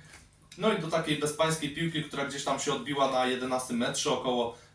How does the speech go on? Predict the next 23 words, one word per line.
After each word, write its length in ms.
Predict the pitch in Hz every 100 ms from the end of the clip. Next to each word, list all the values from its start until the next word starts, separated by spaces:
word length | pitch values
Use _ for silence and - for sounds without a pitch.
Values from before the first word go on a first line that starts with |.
| -
dopadł 360 | 151 139 -
de 140 | 113 113
Jong, 240 | 127 123
uderzył 460 | 120 120 117 117 110
z 80 |
całej 260 | - 127 117
siły 240 | - 123
lewą 280 | 117 113 113
nogą. 420 | 110 117 117 113 107 - - _ _ _ - _ _ _ - - _ _
Szczerze, 600 | - 170 175 196 214 208 -
dziwi 380 | 247 180 180 156
mnie 160 | 143 139
trochę, 220 | 143 147
że 100 | 131
to 100 | 120
wpadło, 400 | - 135 151 151
no 100 | 143
ale 160 | 135 131
chyba 220 | - 131
tutaj 260 | - 120
ta 100 | 120
siła 240 | 117 127 120
strzału 520 | 117 120 117 113 113